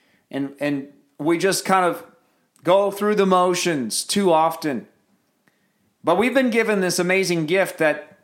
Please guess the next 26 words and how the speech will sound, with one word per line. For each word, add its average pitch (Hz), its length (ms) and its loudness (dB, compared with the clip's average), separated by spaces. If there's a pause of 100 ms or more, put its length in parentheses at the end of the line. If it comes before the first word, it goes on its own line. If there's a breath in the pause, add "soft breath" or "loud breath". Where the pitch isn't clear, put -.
really 180 340 0
few 185 200 -4
people 165 280 -4
have 143 560 -2 (120)
of 131 460 -2
so 196 320 -2
much 196 320 -2
time. 175 500 -2
And, 147 260 -4
and 156 200 -2
I 156 80 2
fear 202 400 -2
that, 160 460 -2 (960 soft breath)
that 156 580 -2 (640)
Christians 202 760 -2 (180)
across 180 360 0
the 165 140 -2
world 170 300 2
who 165 60 0
have 156 80 -4
been 151 160 -2
given 156 280 -2
time 156 300 0
have 147 200 -4
not 151 380 0
really 147 500 -2